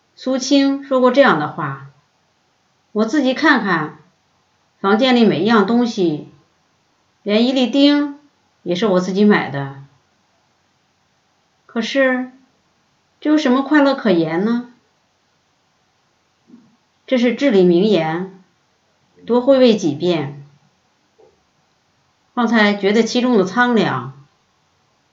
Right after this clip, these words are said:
又听见一位女士挺着胸脯说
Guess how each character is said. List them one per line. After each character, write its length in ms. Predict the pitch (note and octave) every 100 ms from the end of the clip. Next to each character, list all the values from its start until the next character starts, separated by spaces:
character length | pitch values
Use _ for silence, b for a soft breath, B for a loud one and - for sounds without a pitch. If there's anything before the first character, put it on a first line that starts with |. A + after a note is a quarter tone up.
| _ _ _ _ _ _ _ _ _ _ _ _ _ _ _ _ _
又 120 | B3
听 200 | B3 D4+
见 240 | D4 C#4 C4
一 60 |
位 140 | C4+ C4+
女 160 | G3
士 520 | D#3+ A#3+ A3+ E3 D#3 - _ _ _ _ _ _ _
挺 200 | - G3+
着 100 | G#3+
胸 240 | B3 B3 B3+
脯 100 | B3+
说 480 | C4 C4 C4 B3+